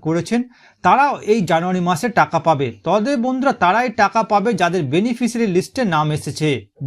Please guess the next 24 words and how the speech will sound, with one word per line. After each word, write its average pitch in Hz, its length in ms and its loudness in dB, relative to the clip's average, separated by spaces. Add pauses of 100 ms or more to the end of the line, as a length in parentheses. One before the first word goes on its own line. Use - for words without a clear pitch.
দেখুন 247 260 4 (120)
বন্ধুরা, 127 300 -2 (300)
বিগত 320 340 2 (200)
কয়েক 240 240 2 (120)
মাস 277 120 0 (120)
ধরে 285 140 0 (140)
দেখা 147 240 -2
যাচ্ছে 220 320 -2 (120)
যে 240 80 0 (360)
অনেক 277 400 0
মহিলার 240 440 0
অ্যাকাউন্টে 240 460 0 (120)
লক্ষ্মীর 214 460 -2
ভাণ্ডার 190 320 -2 (100)
প্রকল্পের 185 500 -2 (100)
টাকা 160 240 2
দেওয়া 170 200 0 (120)
বন্ধ 147 260 -2
হয়ে 147 280 0
গেছে, 143 240 -4 (580)
তাই 294 120 4 (180)
এদের 262 220 0 (120)
টাকা 285 260 2 (220)
কয়েক 185 240 2